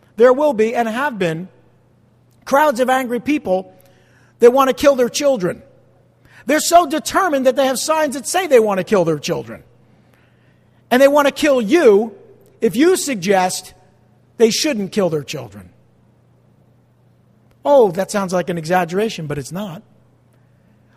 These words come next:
We're living in a world that wants you to bow to wickedness and evil. Will you bow? Well, that's the question we have to answer in our hearts. So we see here that he summoned all of these officials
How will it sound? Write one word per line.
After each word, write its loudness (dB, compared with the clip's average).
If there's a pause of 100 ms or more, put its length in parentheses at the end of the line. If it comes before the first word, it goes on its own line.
We're 4
living 0
in 0
a 4
world 6
that -6
wants 0
you -4
to -2
bow 0 (520)
to 0
wickedness 2 (180)
and -2
evil. 4 (880)
Will 0
you -2
bow? 0 (1120)
Well, -2
that's -2
the -6
question -2
we -2
have -2
to -6
answer -6
in -6
our -4
hearts. -12 (920)
So 6
we 2
see 0
here 2
that 6
he 0
summoned -2
all 6
of -4
these -4
officials -4